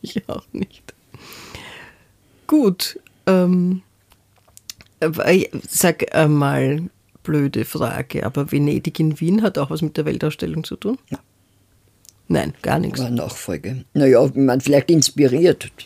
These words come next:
Speaker 1: Es gab ja die, es gab ja die, von den Amerikanern gab's doch einen großen, einen großen Wigwam.
Speaker 2: Mhm, war aber eigentlich auch ein Restaurant.
Speaker 1: War auch ein Restaurant, okay.
Speaker 2: Mhm.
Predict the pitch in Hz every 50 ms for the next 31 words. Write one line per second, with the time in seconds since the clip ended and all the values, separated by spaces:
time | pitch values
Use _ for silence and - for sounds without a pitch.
0 | _ _ _ _ _ _ - - - - - _ _ _ - - 185 - - 175
1 | 160 170 - 220 202 196 - 214 202 196 196 190 - - - 180 180 - - 170
2 | 170 170 - 180 175 175 _ - - 87 - - - 190 - - - - - -
3 | - 160 165 156 156 160 156 151 - - - - - 160 160 160 160 165 - -
4 | 175 - 143 170 180 190 - 170 165 - - - - 175 170 - - 165 156 156
5 | 160 160 - - 160 165 160 160 - - - 175 165 160 165 170 - _ _ _
6 | _ _ _ _ - 170 165 - 170 170 165 - - 180 175 - - 185 175 -
7 | - 175 175 170 214 262 - _ _ _ _ _ _ _ _ _ _ _ _ _
8 | _ 240 170 170 233 330 330 - - 202 208 147 226 220 190 202 214 180 214 214
9 | - 185 190 185 151 - 95 - - - 78 90 - 120 135 - _ _ _ _
10 | _ - 202 185 175 175 190 185 180 170 170 165 - 170 147 143 143 156 - -
11 | 202 214 262 220